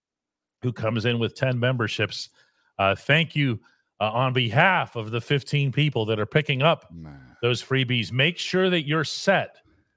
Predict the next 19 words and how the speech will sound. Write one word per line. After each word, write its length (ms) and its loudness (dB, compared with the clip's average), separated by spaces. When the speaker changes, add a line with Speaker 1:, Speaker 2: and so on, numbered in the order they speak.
Speaker 1:
to 140 -2
accept 680 -2
gifts, 560 -2
uh, 180 -4
on 220 0
YouTube. 460 -6
Poke 280 -2
around 340 -2
and 100 -8
see 200 -6
how 180 0
that 200 -2
works. 420 -4
Boss 360 4
coming 260 0
through 180 2
with 140 0
commentary 600 0
again. 500 0